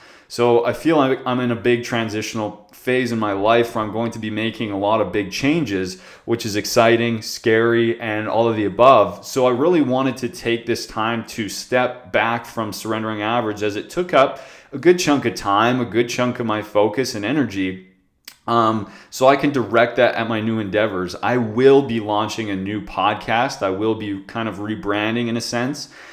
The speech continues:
And if you want to follow along, and if you're curious about that, and if, if you are looking to improve your relationship, if you are a man who, who really wants to experience that transformation and really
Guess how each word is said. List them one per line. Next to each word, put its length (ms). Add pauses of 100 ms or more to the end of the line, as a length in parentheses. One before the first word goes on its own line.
(240)
And 460
if 220
you 120
want 300
to 120
follow 400
along, 320
and 100
if 140
you're 80
curious 560
about 500
that, 380 (540)
and 400
if, 180 (220)
if 300
you 200
are 220
looking 320
to 160
improve 460
your 120
relationship, 760
if 160
you 180
are 280
a 40
man 400 (380)
who, 420
who 140
really 340
wants 500
to 380
experience 540
that 180
transformation 960
and 260
really 560